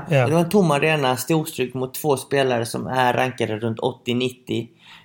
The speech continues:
Speaker 2: Eh,
Speaker 1: Mm.
Speaker 2: det är spelare som är mellan Pri-Previa och Previa.
Speaker 1: Ja,
Speaker 2: Eh,
Speaker 1: det, alltså det är
Speaker 2: in-,
Speaker 1: inget,
Speaker 2: in-,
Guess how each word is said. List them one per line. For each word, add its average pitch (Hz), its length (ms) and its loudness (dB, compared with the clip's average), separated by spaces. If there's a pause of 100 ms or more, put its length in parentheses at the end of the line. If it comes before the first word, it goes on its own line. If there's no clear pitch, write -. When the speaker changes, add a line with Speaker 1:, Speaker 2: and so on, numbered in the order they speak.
(220)
Speaker 2:
Eh, 107 340 2
Speaker 1:
Mm. 107 240 -4
Speaker 2:
det 117 100 2
är 123 240 4
spelare 123 480 0
som 117 180 -4
är 117 160 0
mellan 117 420 0 (100)
Pri-Previa 107 460 -4
och 107 80 -8
Previa. - 380 -6 (760)
Speaker 1:
Ja, 127 280 0
Speaker 2:
Eh, 139 60 -4
Speaker 1:
det, 156 100 -2
alltså 143 180 -4
det 139 60 -4
är - 20 0
Speaker 2:
in-, 135 120 2
Speaker 1:
inget, 135 180 0
Speaker 2:
in-, 139 160 0